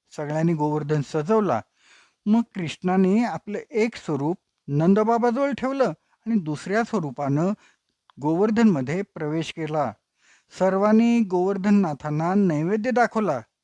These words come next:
नैवेद्य खावा अशी गोवर्धननाथांना प्रार्थना केली आणि अहो आश्चर्य, गोवर्धन ताट उचलून नैवेद्य खायला लागले आणि सगळे म्हणाले, "कृष्णा,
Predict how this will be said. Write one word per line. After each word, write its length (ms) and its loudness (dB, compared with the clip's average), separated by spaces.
नैवेद्य 600 0
खावा 420 0
अशी 220 -10
गोवर्धननाथांना 960 0
प्रार्थना 560 0
केली 380 -2
आणि 160 -2
अहो 300 2
आश्चर्य, 460 0
गोवर्धन 640 2
ताट 300 -2
उचलून 460 -2
नैवेद्य 580 2
खायला 340 0
लागले 500 2
आणि 100 -4
सगळे 220 -2
म्हणाले, 260 2
"कृष्णा, 600 2